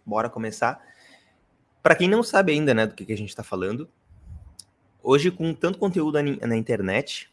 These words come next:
a gente tem acesso a muito conteúdo sobre programação, e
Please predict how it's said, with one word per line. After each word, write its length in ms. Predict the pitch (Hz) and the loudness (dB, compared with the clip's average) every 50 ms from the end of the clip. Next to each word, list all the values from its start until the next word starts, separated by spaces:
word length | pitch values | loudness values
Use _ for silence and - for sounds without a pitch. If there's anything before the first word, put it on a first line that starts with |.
| - | -20
a 60 | - 85 | -20 -18
gente 180 | 87 87 - | -18 -16 -8
tem 80 | - 104 | -8 -8
acesso 360 | 98 - - 101 - - 101 | -6 -4 -6 -6 -6 -6 -6
a 20 | |
muito 480 | 98 90 92 98 104 117 117 - - 104 | -6 -4 -4 -4 -4 -4 -6 -8 -14 -18
conteúdo 420 | - - 104 92 - 92 92 87 | -12 -12 -10 -8 -6 -6 -8 -6
sobre 200 | - - 101 - | -8 -8 -8 -6
programação, 580 | - 101 92 92 90 90 90 - - 90 98 - _ _ _ _ _ _ _ _ _ _ _ _ _ _ _ _ _ _ _ _ _ _ _ | -6 -6 -6 -4 -6 -6 -8 -8 -10 -10 -10 -12 _ _ _ _ _ _ _ _ _ _ _ _ _ _ _ _ _ _ _ _ _ _ _
e 480 | - 95 95 92 90 90 90 90 90 | -10 -8 -6 -4 -2 -2 -2 -4 -6